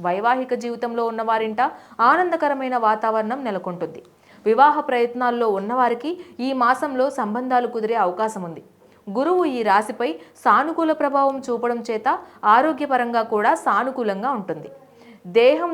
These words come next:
దారుఢ్యం బాగుంటుంది. అయితే మధుమేహం, అధిక రక్తపోటుతో ఇబ్బందులు పడేవారు కాస్త జాగ్రత్తగా ఉండాలి.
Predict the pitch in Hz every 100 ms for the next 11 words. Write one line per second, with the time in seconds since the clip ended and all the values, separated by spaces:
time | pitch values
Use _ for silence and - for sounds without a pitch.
0 | 302 269 262 233 233 262 269 190 180 190
1 | 190 160 120 - - 170 170 254 349 -
2 | - 214 220 262 269 247 240 240 - -
3 | 202 254 320 285 - 262 254 240 247 233
4 | 180 202 247 240 226 220 220 214 311 -
5 | - - 233 254 254 208 190 170 190 214
6 | 202 240 269 180 143